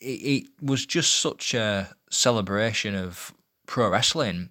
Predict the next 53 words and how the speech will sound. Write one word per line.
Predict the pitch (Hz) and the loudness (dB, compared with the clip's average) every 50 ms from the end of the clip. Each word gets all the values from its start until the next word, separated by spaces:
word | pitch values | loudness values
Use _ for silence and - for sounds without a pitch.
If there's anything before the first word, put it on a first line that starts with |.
| _ - | _ -10
You | 113 113 110 | -6 -4 -2
know, | 104 101 | 0 0
we've | 104 107 101 | 0 0 0
had | - - 120 98 | 0 -2 -2 0
such | - - 156 - - - | 0 0 -2 -2 -4 -6
a | 117 | -8
terrible | - - - 127 135 143 139 - - 101 98 95 | -8 -2 0 2 4 4 2 2 0 -4 -6 -6
twenty | - - 110 107 92 90 101 | -6 -6 -6 -6 -6 -8 -10
twenty | - - 107 104 107 101 - - 101 95 | -8 -8 -6 -6 -6 -6 -8 -6 -4 -4
and | 92 95 | -2 -2
we're | 95 92 | -2 -2
still | - - 120 113 | -2 -2 -2 -2
in | 110 104 | -2 -2
a | 98 | -4
terrible | - - 110 107 107 104 104 | -4 -2 -2 0 0 -2 -4
twenty | - - 104 101 - - | -6 -6 -6 -6 -6 -6
twenty-one. | - - 101 - - 98 98 98 101 98 98 98 - - - - - - - - _ - | -8 -8 -8 -6 -6 -2 0 2 2 2 0 -2 -8 -14 -16 -16 -16 -18 -20 -16 _ -2
But | 127 | 2
when | 123 135 147 | 4 4 4
you | 160 143 | 4 0
can | - 127 113 | -2 -2 -2
put | - 139 - | 0 2 2
on | 131 120 | 2 2
a | 110 | 0
match | 113 120 123 - - - - | 2 2 2 2 2 -2 -4
like | 110 104 104 95 95 | -2 -2 -2 -2 -2
this | 113 117 110 95 - - - - - - - - - - - _ - | -2 -2 -2 -4 -4 -4 -4 -4 -4 -8 -14 -20 -20 -20 -16 _ -6
and | 110 110 | -4 -4
you | 104 101 | -4 -4
can | - 110 110 107 | -4 -4 -4 -2
just | 101 113 104 - - - - - _ _ _ _ _ _ _ - 117 | 0 0 0 -2 -2 -4 -8 -14 _ _ _ _ _ _ _ -12 -2
go | - 135 135 139 135 | 2 6 6 8 6
away, | 120 110 110 110 113 117 113 107 101 95 95 - _ _ _ _ _ _ _ _ _ _ _ _ _ - | 6 4 2 0 0 0 0 0 -2 -2 -4 -8 _ _ _ _ _ _ _ _ _ _ _ _ _ -10
you | 120 113 | -6 -4
know, | 113 107 104 101 - 92 - | -2 0 0 0 0 0 -2
and | - 107 104 104 101 98 90 | -2 -2 -2 -2 -2 -4 -4
you | 98 110 | -4 -4
can | 95 117 113 | -4 0 4
go | 127 131 123 | 6 6 6
away | 117 110 113 113 | 6 4 2 0
from | 113 - 113 87 | -2 -4 -8 -8
it | |
and | 95 98 | -8 -8
think, | - 104 98 98 95 - - - _ - - - - - _ _ _ _ | -6 -6 -6 -6 -6 -8 -12 -20 _ -20 -20 -20 -20 -20 _ _ _ _
you | 120 117 | -4 -2
know, | 110 107 104 95 | 0 0 0 0
we're | 95 101 104 104 | 0 0 0 0
in | 113 120 117 | 0 2 0
the | 110 | 0
middle | 110 117 117 113 107 | 0 0 0 0 -2
of | 98 | -2
this | 101 98 - | -4 -6 -8
pandemic, | - - 110 107 101 95 101 104 110 101 - - | -6 -4 -2 -2 -2 0 -2 -2 -2 -2 -4 -6